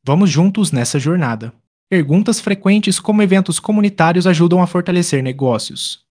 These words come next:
Eventos comunitários são uma ótima forma de tornar seu negócio mais visível. Eles trazem pessoas da região, aumentando o reconhecimento da sua marca. Você também pode fazer networking com outros empresários. Quais tipos de eventos posso organizar?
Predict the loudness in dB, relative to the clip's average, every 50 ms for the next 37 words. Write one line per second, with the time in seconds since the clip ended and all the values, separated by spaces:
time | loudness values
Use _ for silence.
0 | _ _ _ -4 -2 0 0 0 0 -2 -4 -2 -2 0 0 -2 -2 0 0 0
1 | 2 0 0 -2 -2 0 0 0 0 0 0 -2 -2 -2 -2 -2 -2 -2 0 -2
2 | 0 0 0 -2 -2 -2 -2 -2 0 0 -2 -2 -2 -2 -2 -2 -2 -2 0 0
3 | 0 0 -2 -4 -4 -4 -2 -2 -2 -2 -2 -2 -2 0 -2 -2 -2 -4 -6 -10
4 | -12 -14 _ _ _ _ _ _ _ -6 -6 -6 -6 -4 -2 -2 0 0 0 -2
5 | -4 -4 -6 -6 -6 -6 -6 -4 -4 -2 -2 -2 -2 -2 0 0 0 0 0 -2
6 | -4 -6 -4 -2 -2 0 -2 -2 -2 -2 -4 -2 -4 -4 -4 -4 -4 -4 -4 -4
7 | -4 -4 -2 -2 -2 -2 -2 -4 -4 -4 -4 -6 -4 -4 -4 -4 -4 -4 -6 -8
8 | -10 -12 -16 -20 -20 -20 _ _ _ _ _ -8 -6 -4 -2 -2 0 0 2 2
9 | 2 2 0 0 0 0 0 0 0 0 -2 -2 -2 -2 -4 -4 -2 0 0 0
10 | 0 0 -2 0 0 0 0 -2 -4 -2 -2 -2 -2 0 -2 -2 0 0 0 0
11 | -2 -6 -8 -10 -10 -12 -12 -14 _ _ _ _ _ _ -4 -4 -2 -2 -2 -2
12 | -2 -2 -4 -2 -2 -2 0 0 -2 -2 -4 -6 -4 -2 -2 -2 0 0 0 0
13 | 0 -2 -2 -2 -2 -2 -2 -2 -4 -6 -8